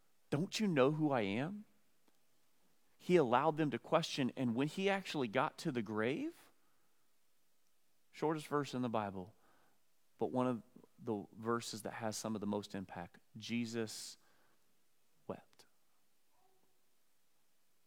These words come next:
He allowed a bad situation to happen, but he did it so that the power of God could be seen. And he called him by name.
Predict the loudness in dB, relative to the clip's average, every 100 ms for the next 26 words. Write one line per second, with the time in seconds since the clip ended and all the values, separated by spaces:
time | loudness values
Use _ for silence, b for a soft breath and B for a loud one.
0 | _ -2 2 2 4 2 0 0 0 2
1 | 0 -4 -6 -2 -4 -4 -8 -6 -6 -6
2 | -6 -8 -10 b b b -8 -6 -4 6
3 | 6 6 2 -4 -20 b -8 2 4 4
4 | 0 b b b b _ -8 -8 -8 -8
5 | -4 -2 0 -2 -4 -2 -2 -4 -10 -16
6 | -20 -20 -20 _ -12 -6 -2 -2 -4 -6
7 | -6 -12 _ _ _ _ _ _ -20 _
8 | -20 -20 _ _ _ _ _ _ _ -20
9 | -16 -12 -10 -4 0 2 2 2 2 2